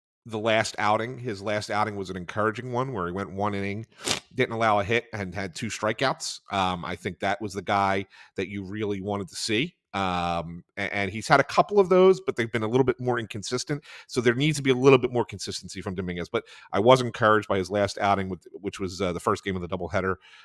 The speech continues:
um, when the bullpen came in and, and just shut it down for four straight innings.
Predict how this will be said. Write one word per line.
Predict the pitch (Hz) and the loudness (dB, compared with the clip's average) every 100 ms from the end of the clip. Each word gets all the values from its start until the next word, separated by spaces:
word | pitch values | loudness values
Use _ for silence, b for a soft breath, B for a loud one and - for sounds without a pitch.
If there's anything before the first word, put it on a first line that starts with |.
| B | B
um, | 90 85 82 85 _ | -4 -2 -2 -6 _
when | - 90 87 | -8 -6 -6
the | |
bullpen | 85 95 - 98 | -4 -6 -4 -6
came | 87 98 85 | -6 -6 -4
in | 90 87 | -4 -4
and, | 80 | -6
and | 82 80 | -10 -10
just | 82 | -8
shut | - 92 | -2 -2
it | 80 | -2
down | 92 85 | -4 -4
for | 82 | -6
four | 78 - 85 | -12 -8 -6
straight | - 82 80 | -4 -4 -4
innings. | 85 82 80 | -6 -8 -12